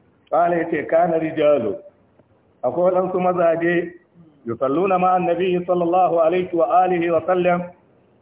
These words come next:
waɗanda suke sallah tare da annabi a zamaninsa, aqidi udrihim ala anaqihim. Suna ɗaure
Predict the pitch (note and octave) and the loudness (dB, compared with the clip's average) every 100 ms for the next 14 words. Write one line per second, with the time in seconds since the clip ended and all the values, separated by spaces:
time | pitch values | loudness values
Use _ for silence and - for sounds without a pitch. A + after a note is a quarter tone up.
0 | - E3 F#3 E3 D#3+ - F3+ F3+ F#3+ F#3 | -2 0 2 0 -4 -4 -4 -2 -2 0
1 | E3+ E3 E3 E3+ F3+ F3 D#3 F3 F#3 F3 | 0 0 -2 -2 -2 -2 -2 -2 -2 0
2 | D#3 F3 F3+ E3+ F3+ F#3 F3+ F3 E3+ - | 2 2 2 0 -2 -2 2 0 0 -8
3 | - _ _ - - D#3+ F#3 F3+ F3+ F3+ | -20 _ _ -20 -2 2 2 0 -2 0
4 | F3+ E3+ E3 F3+ G3 F#3 F3+ E3 E3+ E3+ | -2 -2 -2 0 0 -2 -2 0 2 2
5 | D#3+ D3+ F3 F3+ F3+ D3+ C#3 G#2+ - _ | 0 0 0 -2 -2 -2 -4 -6 -14 _
6 | _ _ _ F#3 G3+ F3+ F3 - E3 D#3+ | _ _ _ -4 -2 -2 -2 0 0 0
7 | F3 F#3 F#3 | 0 0 -2